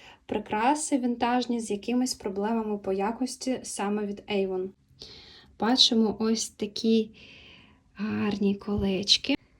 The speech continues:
Бачимо дуже гарне плетіння та чарівні бантики.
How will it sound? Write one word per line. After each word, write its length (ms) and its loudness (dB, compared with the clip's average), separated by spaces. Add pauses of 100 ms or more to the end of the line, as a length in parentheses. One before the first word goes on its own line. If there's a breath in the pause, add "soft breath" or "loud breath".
(1120 soft breath)
Бачимо 920 -2 (560)
дуже 460 0
гарне 440 0
плетіння 1160 2 (1300)
та 280 -2 (140)
чарівні 840 2 (800 soft breath)
бантики. 840 0